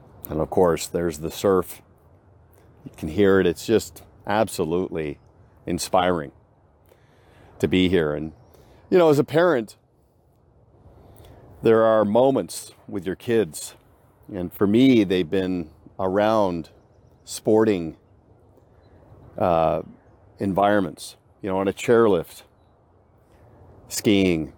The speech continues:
or on a road trip to a hockey tournament, and on a golf course. You know, for my <laughs> oldest son, I remember he's pretty good at golf, but he doesn't take it very seriously. He almost hit a hole in one. I was more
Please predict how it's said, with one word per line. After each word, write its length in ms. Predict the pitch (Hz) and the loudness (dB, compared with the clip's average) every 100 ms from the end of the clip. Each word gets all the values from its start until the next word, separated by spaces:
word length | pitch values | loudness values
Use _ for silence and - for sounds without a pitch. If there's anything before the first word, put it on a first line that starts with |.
| - | -4
or 120 | 101 | 0
on 100 | 98 | 2
a 60 | |
road 280 | 95 104 113 | 4 4 2
trip 300 | - 104 85 | 0 -6 -6
to 140 | - 92 | -4 -4
a 60 | |
hockey 340 | 85 98 104 92 | -2 -4 -6 -10
tournament, 480 | 101 92 78 73 - _ _ _ _ _ _ _ _ | -8 -8 -8 -12 -20 _ _ _ _ _ _ _ _
and 120 | 101 | -2
on 100 | 113 | 0
a 60 | 127 | 2
golf 260 | 120 139 - | 2 2 0
course. 440 | 113 76 - - _ _ _ _ _ - | -6 -8 -12 -20 _ _ _ _ _ -6
You 60 | |
know, 100 | 120 | -4
for 160 | 127 120 | -2 0
my 140 | 107 | 2
<laughs> 20 | 113 | 2
oldest 320 | 123 123 - | 2 -2 -2
son, 280 | 107 98 95 _ - _ _ | -2 -2 -4 _ -20 _ _
I 60 | - | -2
remember 480 | 101 101 113 101 90 | 0 2 2 0 -2
he's 260 | 92 139 | -2 -2
pretty 220 | - 208 151 | 0 2 4
good 160 | 135 | 4
at 80 | 120 | 2
golf, 320 | 104 127 123 | 2 2 2
but 140 | - 104 | -2 -4
he 100 | 139 | -4
doesn't 220 | 185 120 | -4 -4
take 180 | 123 123 | -2 -2
it 60 | |
very 180 | 107 95 | -4 -4
seriously. 540 | - 120 139 123 95 | -4 -4 -2 -4 -4
He 100 | 92 | -2
almost 280 | 165 214 110 | 0 0 0
hit 100 | 123 | -2
a 60 | 104 | -2
hole 220 | 123 113 | 0 0
in 120 | 92 | 0
one. 180 | 107 120 | 0 2
I 140 | 110 | 4
was 160 | 160 127 | 4 2
more 320 | 117 110 98 | 2 0 0